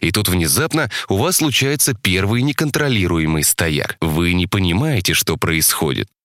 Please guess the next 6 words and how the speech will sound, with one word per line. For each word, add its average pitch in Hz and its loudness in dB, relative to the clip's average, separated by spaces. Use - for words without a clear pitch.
Вы 101 -4
не 160 -2
знаете, 104 -4
что 101 -2
вас 80 -2
возбуждает. 80 -4